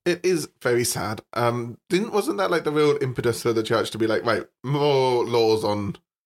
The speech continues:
exorcisms, that, like, it has to be, like, so-and-so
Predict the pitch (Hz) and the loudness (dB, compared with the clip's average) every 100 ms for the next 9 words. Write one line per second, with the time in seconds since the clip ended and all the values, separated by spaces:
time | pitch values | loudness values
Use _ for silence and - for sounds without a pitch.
0 | _ _ _ 123 113 107 104 104 98 98 | _ _ _ 0 0 0 -2 -2 -4 -4
1 | 95 107 101 - 117 110 - 107 107 101 | -4 -2 -2 -4 -2 -2 -2 -2 0 0
2 | 104 - _ _ _ _ _ _ _ _ | -4 -8 _ _ _ _ _ _ _ _
3 | _ _ _ _ 117 92 - _ _ - | _ _ _ _ -2 -2 -4 _ _ -2
4 | 117 104 104 101 95 98 | 0 0 0 0 0 -2